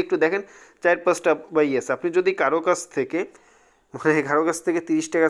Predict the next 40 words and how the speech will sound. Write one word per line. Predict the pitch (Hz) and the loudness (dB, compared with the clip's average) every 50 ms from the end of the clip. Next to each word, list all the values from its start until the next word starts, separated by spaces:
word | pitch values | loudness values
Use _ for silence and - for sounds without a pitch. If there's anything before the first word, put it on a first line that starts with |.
| 156 | 2
চল্লিশ | 170 160 156 151 - - | 0 -2 -2 -2 -4 -4
টাকা | 160 151 156 151 | -2 0 0 2
দিয়ে | 156 156 151 151 156 | 0 0 0 0 0
যদি | 160 156 156 165 156 147 | 0 0 2 0 0 0
একটা | 156 - - 160 156 151 151 151 147 - _ _ _ _ _ _ _ - 143 | 0 -2 0 2 2 2 2 -2 -4 -10 _ _ _ _ _ _ _ -8 -6
রেফার | 151 147 180 170 160 165 - - | -4 -2 -2 -4 -4 -4 0 0
কেনেনও, | 208 214 208 196 165 127 107 90 - - _ _ _ _ - | 2 4 4 4 2 2 -2 -6 -8 -14 _ _ _ _ -4
সেক্ষেত্রেও | - 160 160 160 185 180 - 196 190 185 | -2 0 2 2 0 0 2 2 2 2
কিন্তু | 196 190 196 190 | 0 0 -2 -2
আপনার | 190 185 185 175 160 | -2 -2 -2 -2 -2
বিশ | 156 160 160 - - | -2 -4 -4 -4 -6
থেকে | 170 160 170 - | -4 -4 -4 -4
পঁচিশ | 165 160 - 160 160 - | -6 -6 -6 -8 -6 -6
টাকা | 165 160 160 - | -4 -4 -4 -6
প্রতিটা | 156 147 156 156 151 151 196 247 - - - _ _ _ _ _ - | -6 -6 -4 -4 -2 -2 -2 -2 -4 -8 -18 _ _ _ _ _ -2
রেফারে | 160 160 160 170 175 196 233 381 370 - _ _ _ _ - | -2 0 2 0 0 0 -2 -4 -6 -8 _ _ _ _ -6
থাকতেছে। | 151 160 - - 135 - - 117 104 - - _ _ - - - - _ _ | -6 -6 -4 -4 -6 -6 -6 -8 -10 -10 -16 _ _ -20 -20 -20 -20 _ _
ভাই | - 180 170 - | -4 -4 -4 -4
শুধুমাত্র | - 185 220 220 220 226 233 220 - - 208 202 | -2 0 0 0 0 0 -2 -4 -2 0 2 2
এইটা | 202 202 214 208 175 143 | 2 2 0 0 0 0
না, | 135 135 143 | 0 0 0
এই | 147 147 | 0 -2
যে, | 165 160 | 0 -2
যে | 170 170 170 | -2 0 2
কেওয়াইসি | 180 180 180 170 - 190 - | 2 2 2 2 0 -2 -2
করতে | 190 196 - - 208 | -2 -2 0 -2 0
হবে | 208 214 196 165 | 2 2 2 2
এইটা | 165 - 131 110 101 | 0 -2 -4 -4 -6
না, | 98 95 _ _ _ _ _ _ _ _ _ _ _ _ _ - 156 | -10 -14 _ _ _ _ _ _ _ _ _ _ _ _ _ 0 2
আরও | 170 175 196 208 208 214 214 214 214 185 180 | 2 4 4 6 6 4 4 2 -2 -2 -2
ইনস্ট্যান্ট | 175 190 - - 214 202 185 - 180 185 | -2 -2 -2 0 0 0 2 2 2 2
অনেক | 202 208 190 202 196 | 2 2 2 2 2
অফার | 190 196 196 196 | 2 0 -2 0
প্রতিনিয়ত | 190 180 180 190 185 185 185 196 175 | 0 -2 0 2 2 2 4 2 2
আমি | 160 160 165 | 2 2 2
আমার | 175 175 175 - | 0 0 0 0
Telegram | 143 143 147 156 170 160 156 - | 0 0 2 0 0 -2 0 0
চ্যানেলে | 165 151 151 160 156 147 147 | 0 0 0 0 -2 -4 -2
শেয়ার | - 135 131 127 - | -4 -4 -4 -4 -6
করতেছি। | 135 127 - 139 127 - - 190 | -8 -6 -6 -8 -8 -6 -6 -6